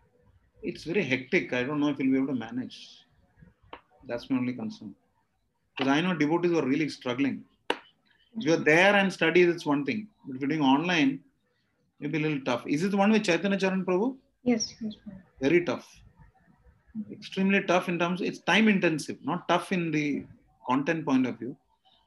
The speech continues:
Speaker 1: It's very time intensive. Um, if you can afford that kind of time, it's fine, because they have, like, some seventeen O P As for nectar of instruction or something, just too much.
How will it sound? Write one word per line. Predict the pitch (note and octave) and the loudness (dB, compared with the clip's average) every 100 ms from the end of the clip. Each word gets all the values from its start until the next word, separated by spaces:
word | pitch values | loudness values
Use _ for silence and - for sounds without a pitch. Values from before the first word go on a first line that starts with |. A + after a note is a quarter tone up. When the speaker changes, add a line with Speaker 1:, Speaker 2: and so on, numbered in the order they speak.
| _ _ | _ _
Speaker 1:
It's | C3+ E3+ | -4 -2
very | F#3+ D#3+ | 0 2
time | F#3 E3+ | 2 0
intensive. | D3+ C3 C3 - - _ _ _ - - _ _ _ _ - | 4 2 2 -4 -10 _ _ _ -20 -20 _ _ _ _ -12
Um, | B2 B2 A#2+ - _ - - | -10 -8 -10 -14 _ -18 -6
if | |
you | C3 C3+ | -2 2
can | B2+ | 2
afford | B2 D#3+ E3+ D3+ | 2 2 2 4
that | D3+ D#3 | 0 2
kind | D#3+ | 0
of | E3 E3 | -2 0
time, | D3 E3 F3+ | 2 2 -2
it's | D3+ E3+ | -6 -8
fine, | F3 C#3+ | -4 -4
because | C3+ | 0
they | C3 D3+ | 2 2
have, | D#3 | 0
like, | C3 | 0
some | C3+ A2 G#2+ _ _ _ _ _ _ _ - | -6 -6 -10 _ _ _ _ _ _ _ -6
seventeen | C3+ C3 E3+ D#3+ G#3 E3+ C#3+ A#2+ - _ _ _ _ _ _ _ _ _ _ _ _ _ _ - | -2 0 -2 -2 -2 0 -4 -6 -12 _ _ _ _ _ _ _ _ _ _ _ _ _ _ -6
O | C3 | -4
P | C3+ E3 C#3 | 0 0 0
As | C3 | -2
for | - A#2 A2+ G#2+ G#2 _ _ _ _ _ | -6 -6 -6 -8 -14 _ _ _ _ _
nectar | B2+ B2 D#3 | -12 -6 -2
of | C#3 | -2
instruction | B2 C3 B2+ C3 | -2 -4 -8 -8
or | A2+ | -10
something, | A2+ G#2+ G2+ - | -12 -14 -16 -18
just | - - | -20 -16
too | - D3 | -10 -8
much. | C#3+ - | -8 -12